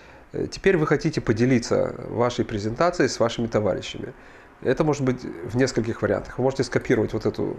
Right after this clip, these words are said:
ссылку и отправить, и вы увидите, что ничего не произойдёт, потому что ваш товарищ тут же наткнётся на то, что у него нет доступа к этому документу. И здесь у нас есть такая штуковинка на-, настройки доступа.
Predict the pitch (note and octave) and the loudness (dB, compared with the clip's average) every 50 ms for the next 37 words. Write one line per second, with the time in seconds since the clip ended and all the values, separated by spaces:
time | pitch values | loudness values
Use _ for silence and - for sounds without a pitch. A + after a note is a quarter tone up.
0 | F2+ - - - - A#2 A2 G#2 - G#2 G2 G2 - - D3 F#3+ A#3 B3 G#3 - | -10 -10 -8 -4 -2 -2 -2 0 -2 -2 -2 0 2 2 4 4 4 2 -2 -4
1 | - - B2 A#2 A#2 B2+ B2 B2+ C#3 B2+ A#2+ A#2 A#2 G#2 - - G#2 A#2 B2+ B2 | -4 -2 0 2 4 4 4 4 4 2 0 -2 -4 -2 -2 0 0 0 0 2
2 | - B2 A2+ A2 G#2+ A2 A2+ G#2 A2 A2+ B2+ F3 F#3 - C3+ A#2+ G#2+ A2 G#2+ - | 2 2 2 2 0 0 0 0 0 2 2 2 2 2 2 2 0 0 0 0
3 | G#2+ G#2 A2 G#2+ - - A#2 A#2 B2+ B2+ A#2+ - - - - - - - - - | 0 2 2 0 0 2 4 4 4 4 4 2 -2 -6 -12 -14 -12 -12 -12 -2
4 | - D#3 E3+ E3 D#3 D#3 D3+ A2 A2+ A2 G#2+ - C3 B2 A#2 - A2+ A2+ A2+ - | 2 2 4 4 6 4 4 6 4 2 4 4 2 2 2 2 2 2 2 2
5 | E3+ D#3+ - A#2 A2+ B2 B2 C3 B2 G#2 G#2+ A#2+ A2+ G#2+ - G#2+ F2 - E2 - | 2 2 4 4 4 4 4 4 2 2 4 2 2 4 2 -2 -2 -2 -2 -4
6 | F2+ - F#2+ F#2 - - - - G2+ F#2 - - - - - - - - - - | -4 -4 -6 -6 -6 -6 -6 -6 -4 -4 -6 -6 -10 -14 -18 -18 -18 -18 -18 -18
7 | - - - - - - - - F#3+ A#3 A#3 - - - B2+ D#3 F#3 F3+ E3 D3 | -18 -18 -20 -20 -20 -6 -2 2 2 2 2 2 -2 0 2 2 4 4 2 2
8 | C3+ - D#3 D3 - - - - G#2+ - - - - - F#3 A3+ G#3 - D#3+ C3 | 2 2 2 2 2 0 0 0 0 0 -4 -2 0 2 2 2 2 0 0 2
9 | A2+ G#2+ - F#2 - - A#2 A2 - - B2+ C3+ D#3 - C#3+ A2+ - - - - | 2 2 0 0 -2 -4 -4 -6 -2 2 2 2 2 2 0 0 0 -2 -2 -6
10 | - - - - | -12 -14 -12 -14